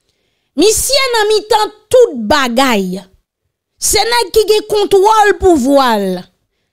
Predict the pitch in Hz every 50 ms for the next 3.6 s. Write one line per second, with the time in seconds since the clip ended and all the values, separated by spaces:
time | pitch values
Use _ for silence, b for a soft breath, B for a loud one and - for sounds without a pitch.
0 | _ _ 214 240 262 247 - 311 294 302 311 311 302 311 302 285 277 269 254 -
1 | _ - 381 349 349 - _ _ 330 294 262 233 220 220 220 220 247 262 269 262
2 | - _ _ _ _ _ _ _ _ _ _ - 381 320 269 - - - - 320
3 | 262 226 220 208 208 208 - - - 254 247 240